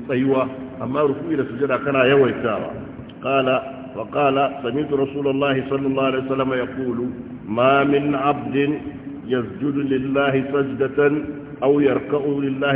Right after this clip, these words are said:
ركعة إلا حط الله عنه بها خطيئة ورفعه بها درجة. Kisa Abu Dharr al-Ghifari kenan. Haka ake komai ana yi ne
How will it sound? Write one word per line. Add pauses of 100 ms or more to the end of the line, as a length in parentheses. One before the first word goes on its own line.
ركعة (540)
إلا
حط
الله
عنه
بها
خطيئة (520)
ورفعه (180)
بها (640)
درجة. (500)
Kisa
Abu
Dharr
al-Ghifari (240)
kenan. (280)
Haka
ake
komai
ana
yi
ne